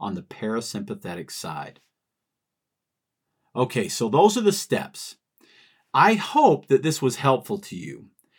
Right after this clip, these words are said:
I have found it to be incredibly helpful to me, and the funny thing is, in thirty-five minutes, I just shared some incredibly powerful nuggets that have truly changed my life.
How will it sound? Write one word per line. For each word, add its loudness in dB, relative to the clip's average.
I 8
have 0
found 0
it -2
to -18
be -2
incredibly -2
helpful -4
to -6
me, 2
and 0
the 0
funny -2
thing -2
is, -2
in -4
thirty-five 0
minutes, -2
I -2
just -6
shared -2
some -2
incredibly -2
powerful -2
nuggets -2
that -6
have -6
truly -2
changed -4
my -2
life. -4